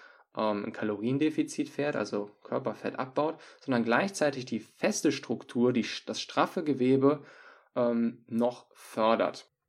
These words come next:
Sprich, selbst wenn wir unser Körperfett beibehalten würden und einfach nur Muskelmasse aufbauen,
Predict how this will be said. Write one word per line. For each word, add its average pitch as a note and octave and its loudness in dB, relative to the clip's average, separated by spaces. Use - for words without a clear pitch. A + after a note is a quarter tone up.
Sprich, B2+ 0
selbst C3+ 0
wenn B2+ 0
wir B2 4
unser G#2+ 4
Körperfett C3+ 4
beibehalten C3+ 4
würden A2+ 0
und - -8
einfach D3+ 0
nur A#2 -2
Muskelmasse B2+ 0
aufbauen, B2 0